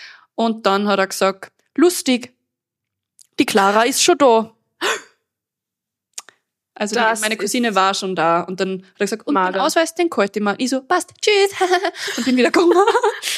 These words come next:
Speaker 1: Also Shoutout
Speaker 2: Das
Speaker 1: an
Speaker 2: war
Speaker 1: meine
Speaker 2: bei uns
Speaker 1: Cousine.
Speaker 2: anders.
Speaker 1: Und dann hat sie mir nur zur Vorsicht ihre Bipercard dazugegeben, dass wenn er sagt, "Sag mir nur einen Ausweis, bist du wirklich die Clara?"
Speaker 2: Ja, ja.
Speaker 1: Ähm,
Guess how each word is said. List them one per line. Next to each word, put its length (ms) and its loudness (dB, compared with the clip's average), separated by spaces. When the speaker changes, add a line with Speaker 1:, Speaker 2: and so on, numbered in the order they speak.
Speaker 1:
Also 200 -2
Shoutout 340 2
Speaker 2:
Das 60 -2
Speaker 1:
an 80 0
Speaker 2:
war 100 -2
Speaker 1:
meine 140 0
Speaker 2:
bei 100 0
uns 100 0
Speaker 1:
Cousine. 360 0
Speaker 2:
anders. 420 -10
Speaker 1:
Und 120 -2
dann 120 2
hat 120 2
sie 80 -4
mir 140 0
nur 160 -2
zur 160 -2
Vorsicht 520 -2
ihre 160 0
Bipercard 800 -2
dazugegeben, 600 -4
dass 120 -4
wenn 100 -2
er 60 -2
sagt, 200 -10
"Sag 160 0
mir 80 -4
nur 140 -2
einen 100 -4
Ausweis, 320 -4
bist 180 -10
du 60 -8
wirklich 300 -6
die 80 -10
Clara?" 480 -2
Speaker 2:
Ja, 260 -4
ja. 260 0
Speaker 1:
Ähm, 380 -6